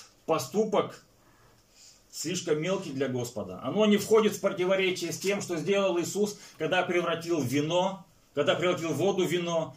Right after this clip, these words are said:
и когда накормил тысячи голодных людей хлебом и рыбкой. Так же,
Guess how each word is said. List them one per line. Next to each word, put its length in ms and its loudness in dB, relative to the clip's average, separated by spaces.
и 60 -16
когда 260 2
накормил 440 2
тысячи 340 -4
голодных 480 0
людей 320 0
хлебом 560 -2
и 60 -4
рыбкой. 440 -4
Так 220 -6
же, 340 -4